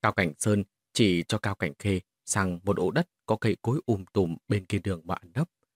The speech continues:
Cao Cảnh Nham lúc ngày ở phía trái đền. Còn ông,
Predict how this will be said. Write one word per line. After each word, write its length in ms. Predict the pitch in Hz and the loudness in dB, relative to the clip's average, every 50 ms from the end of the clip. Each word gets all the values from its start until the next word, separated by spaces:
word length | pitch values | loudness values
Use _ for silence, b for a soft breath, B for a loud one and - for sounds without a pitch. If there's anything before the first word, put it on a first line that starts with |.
| _ _ _ _ _ _ _ _ - | _ _ _ _ _ _ _ _ 0
Cao 100 | 190 190 | 0 2
Cảnh 220 | - 131 98 92 110 | 4 2 0 0 0
Nham 200 | 139 156 160 160 - _ _ _ _ _ _ _ _ _ _ _ _ - | 0 0 0 0 -2 _ _ _ _ _ _ _ _ _ _ _ _ 0
lúc 120 | 127 - - | 0 0 0
ngày 220 | 107 104 98 92 - | 0 0 0 0 -2
ở 100 | - 101 - | -2 -2 0
phía 100 | - 131 135 | 0 0 0
trái 180 | - 139 151 185 - | 0 0 -2 0 0
đền. 160 | - 92 - - _ _ _ _ _ _ _ _ _ | -2 -2 -2 -4 _ _ _ _ _ _ _ _ _
Còn 140 | - 120 123 | 0 0 2
ông, 220 | - 151 165 165 | 2 2 2 2